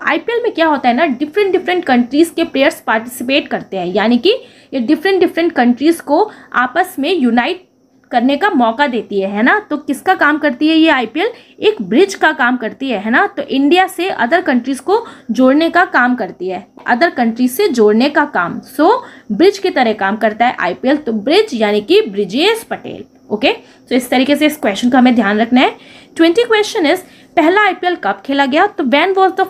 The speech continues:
first आईपीएल played? तो पहला आईपीएल कब खेला गया है? ऑप्शन बी, दो हज़ार आठ में। ओके, अब यहाँ पे किसकी बात हो रही है? फर्स्ट आईपीएल। तो जब भी फर्स्ट आईपीएल खेला गया होगा ना,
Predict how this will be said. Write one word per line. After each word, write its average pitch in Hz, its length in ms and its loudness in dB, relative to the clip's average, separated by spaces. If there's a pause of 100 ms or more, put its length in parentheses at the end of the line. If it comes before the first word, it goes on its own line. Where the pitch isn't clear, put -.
first 392 260 0
आईपीएल 294 340 -2
played? 294 420 -2
तो 294 60 -6
पहला 285 280 2
आईपीएल 330 320 -2
कब 311 140 0
खेला 311 220 2
गया 302 200 2
है? 339 160 2
ऑप्शन 254 420 0
बी, 349 240 4
दो 285 200 2
हज़ार 277 340 0
आठ 190 380 -4
में। 175 140 -12 (280)
ओके, 427 420 -2 (840)
अब 226 160 2
यहाँ 320 140 4
पे 370 100 -4
किसकी 392 320 -2
बात 381 260 0
हो 381 40 0
रही 370 100 2
है? 440 60 2 (140)
फर्स्ट 370 340 0
आईपीएल। 214 300 -6
तो 247 100 -12
जब 294 200 -4
भी 427 80 4
फर्स्ट 349 360 -2
आईपीएल 339 400 -2
खेला 262 240 0
गया 285 200 0
होगा 240 140 2
ना, 254 180 2